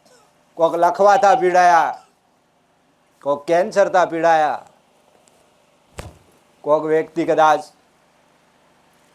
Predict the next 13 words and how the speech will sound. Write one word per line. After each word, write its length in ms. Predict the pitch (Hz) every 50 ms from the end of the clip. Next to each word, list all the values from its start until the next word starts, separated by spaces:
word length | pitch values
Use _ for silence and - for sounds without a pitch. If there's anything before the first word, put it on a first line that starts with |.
| _ _ _ _ _ _ _ _ _ _ _ _ _ _ _ _ _ _ _ _ _ -
દમ 320 | 120 139 160 208 190 165
છાલી 380 | 143 - 180 170 170 180 170 131
છાલીને 340 | 131 165 160 165 170 165
મરી 240 | 151 147 139 160 190
ગયા 200 | 185 220 214 220
ને 120 | 226 233 208
ગાંડા. 460 | 202 180 185 208 233 254 277 302 - 240 185 - - - - - - - - - - - - - - - - - - -
આજ 240 | 127 139 170 185 185
એની 240 | 185 180 180 175 175
વસ્તી 380 | 165 160 151 151 - - 185 175
ઓળખવા 500 | 160 151 156 165 160 - - 165 160 156
રાજી 320 | 151 147 147 139 139 147
નહીં. 380 | 147 143 139 151 143 131 120